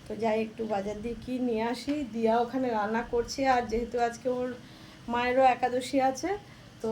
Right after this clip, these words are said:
ওই জন্য আলুর তরকারি আর পরোটা হবে। তা আমি এসে আটা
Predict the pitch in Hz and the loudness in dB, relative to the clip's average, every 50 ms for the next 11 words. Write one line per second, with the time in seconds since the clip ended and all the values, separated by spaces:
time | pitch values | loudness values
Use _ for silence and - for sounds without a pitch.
0 | 220 220 220 220 214 208 226 233 240 233 233 220 214 214 233 226 - - 233 240 | -2 -2 0 0 0 0 0 2 2 2 2 2 0 -2 -4 -4 0 2 2 2
1 | 247 247 247 247 254 277 311 320 - - - 233 233 - 240 220 220 226 220 220 | 2 2 0 0 2 2 0 -2 -2 -2 -2 -2 -2 -2 -2 -2 -2 -4 0 2
2 | 262 247 233 269 262 269 233 220 254 294 302 302 - - 240 226 220 233 240 247 | 2 2 6 6 6 6 6 2 -2 -4 -6 -8 -6 -2 -2 0 2 2 2 2
3 | 240 240 - 262 262 262 254 233 - 135 202 214 - 233 | 0 0 -2 -2 -2 -2 -2 -4 -2 -2 -4 -2 0 0